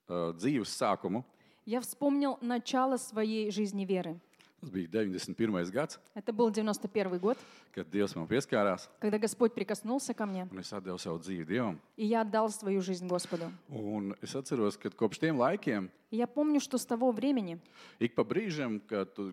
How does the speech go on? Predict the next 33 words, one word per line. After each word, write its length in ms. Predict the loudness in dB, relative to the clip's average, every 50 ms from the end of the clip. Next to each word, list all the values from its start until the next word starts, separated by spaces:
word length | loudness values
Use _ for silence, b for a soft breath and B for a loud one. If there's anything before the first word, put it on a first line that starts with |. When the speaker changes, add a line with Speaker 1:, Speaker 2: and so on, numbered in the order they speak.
| -8 -6
Speaker 1:
runājies 720 | -4 -2 -2 0 2 2 4 4 4 2 2 0 -4 -8
ar 140 | -8 -8 -8 _
cilvēkiem, 600 | -8 -6 -2 0 2 2 2 0 -2 -4 -4 -4 -4
kas 260 | -6 -8 -8 -8 -14 _ -6
pilnīgi 260 | -6 -4 -4 -6 -6 -4
pasaulē 440 | -4 -4 -2 -2 0 2 2 2
dzīvo, 420 | 2 2 0 0 2 2 0 0 -2 -6 b b b b -4
Speaker 2:
время 300 | 0 2 4 4 4 2
от 100 | 2 0
времени, 340 | 2 4 6 6 6 4 4
когда 300 | 2 0 0 2 2 2
разговариваешь 640 | 2 0 -2 -2 0 2 2 2 4 4 2 2 0
с 80 | -2
людьми, 240 | -4 -4 0 -2 0
которые 340 | -2 0 0 2 4 4 4
живут 340 | 4 2 0 0 0 -2 -2
в 40 | 0
мире, 320 | 0 0 2 0 -2 -4 -8 b b b b b b b b b b
Speaker 1:
vai 160 | -4 -2 -2 0 0
arī 160 | 0 -2 -4 -2
kādos 380 | -2 -2 -2 -2 -4 -8 -6
mēdījos 800 | -4 0 2 2 2 2 2 2 2 2 4 4 2 2 0 -2
kaut 180 | -4 -4 -2
kur 120 | -2 -4 -2
kaut 180 | -2 -4 -4
kas 140 | -6 -8 -6
izskan, 460 | -6 -6 -6 -8 -6 -6 -6 -6 -6 -8 b b b b b b -4
Speaker 2:
или 220 | -2 0 0 0 0
в 80 | 0
медиа 380 | 0 0 2 2 2 2 2 0
где-то 240 | 0 -2 -2 -2 -4
что-то 300 | -6 -2 -4 -2 -2 -2
звучит, 440 | -4 -2 -4 -4 0 0 -2 -2